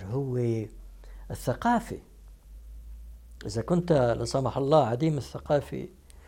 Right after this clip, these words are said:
ولا تطلع، ولا تعرف أن الحداثة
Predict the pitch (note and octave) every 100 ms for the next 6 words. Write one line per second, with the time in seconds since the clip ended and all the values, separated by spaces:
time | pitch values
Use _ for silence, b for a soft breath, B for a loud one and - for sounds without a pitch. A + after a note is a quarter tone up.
0 | b b A#2+ B2 A#2+ F3 F3 C3+ A#2 G#2+
1 | - - - - - - - - - b
2 | - A#2+ A#2+ A2+ F3+ F3 E3 C3+ A2 -
3 | - b b b - C3+ C3+ A#2 - A#2+
4 | C3+ D#3+ E3 C#3 A2+ G2+